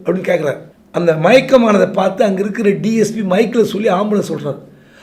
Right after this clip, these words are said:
அங்க எப்படி எங்களுக்கு தெரியாம ஆம்புலன்ஸ் வர்றான்னு கேக்குறான் கட்சிக்காரன். ஏன் மைக்ல சொல்ல மாட்டாங்களா? போலீஸ் இல்லையா? அப்போ இவங்களுடைய புரிதல் என்ன அரசியல்ல? நீ இந்த மாதிரி குழந்தை காணாம போச்சு, மயக்கமாயிட்டாங்க, வண்டி கொஞ்சம் தூரம் லாங்கில் போய் நிறுத்துங்க, சம்பவ இடத்துல ஏதோ பிரச்சனை இருக்கு,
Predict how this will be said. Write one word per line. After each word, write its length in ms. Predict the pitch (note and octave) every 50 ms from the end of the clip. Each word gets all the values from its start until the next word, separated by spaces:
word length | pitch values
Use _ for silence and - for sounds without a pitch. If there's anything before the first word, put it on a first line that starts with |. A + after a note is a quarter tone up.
| - -
அங்க 220 | - F#3+ A3+ A3+ A#3
எப்படி 320 | B3 B3 C#4 C#4+ C4 A#3+
எங்களுக்கு 380 | A#3 A#3 A#3 A#3+ G#3+ - A3+ A3+
தெரியாம 240 | A#3 A3+ G#3+ G#3
ஆம்புலன்ஸ் 280 | G#3 G#3 A3 G#3 - G3
வர்றான்னு 300 | G3+ F3+ G3+ G3+ G3 -
கேக்குறான் 260 | F3 D#3+ D#3+ D3+ C#3+
கட்சிக்காரன். 500 | D#3+ E3 D#3+ - - - D#3+ C#3 - - - - - - _ _ _ _ _ _ _ _ _ _ _ _
ஏன் 240 | G#3+ A#3 G#3+ F#3+ D#3+
மைக்ல 320 | F#3+ A#3+ C4 - C4 B3+
சொல்ல 300 | G#3 - G#3 G#3+ G#3 G3+
மாட்டாங்களா? 300 | G3 - F#3+ F#3+ F#3 -
போலீஸ் 340 | - B3+ C#4 C#4 C4+ - -
இல்லையா? 360 | G3+ G3 F#3 F3+ - G3 F#3+ - - - - - - _ _ _ _ - - - _
அப்போ 420 | - - - - F#3+ G3+ A#3+ A#3+
இவங்களுடைய 480 | G#3+ G3 G3+ G3 G3 F#3+ F#3+ F#3 F#3 F3+ - -
புரிதல் 360 | A3 D4 D#4 D#4+ D4+ C4+ A3+
என்ன 280 | G3+ G3 G3 F3 D#3+
அரசியல்ல? 420 | D#3 E3+ - - C#3+ B2 B2 - - - - _ _ _ _ _
நீ 180 | - D#3 E3 E3+
இந்த 220 | F3 E3+ D#3 D3+
மாதிரி 180 | D#3 G#3+ A#3+ -
குழந்தை 360 | D#3 D3+ E3 G3 G#3+ G#3+ G3+
காணாம 420 | - - E3+ F3+ F#3 F#3+ F3 D#3 C#3
போச்சு, 340 | D#3 D3 D3+ D#3+ C#3+ - - - -
மயக்கமாயிட்டாங்க, 680 | D#3 F3+ G#3 G3+ A#3 G3+ F3 D#3+ C#3 C#3+ C#3 C3+ C3 - - - _ _ - - _ _ _ _ _
வண்டி 220 | E3 F3+ G3+ G#3+
கொஞ்சம் 220 | G3 - F3 E3
தூரம் 180 | D3+ F#3+ F#3 F3+
லாங்கில் 340 | E3+ F#3+ A3 A3 G#3 F3+ D3+
போய் 100 | F#3+ F#3
நிறுத்துங்க, 480 | F3 F#3 F#3 F#3 - F3 D#3 C#3 - - - - - - _ _ _ _ _ _ _ _ _ _ _ _ - - - - -
சம்பவ 280 | D#3 G3 A3 A#3 A3 F#3
இடத்துல 260 | F3 F3 F#3+ F3 E3
ஏதோ 140 | E3+ F3+ F3
பிரச்சனை 360 | - E3 E3+ - F#3 E3+ D3
இருக்கு, 300 | C3+ C3+ C#3+ C#3+ -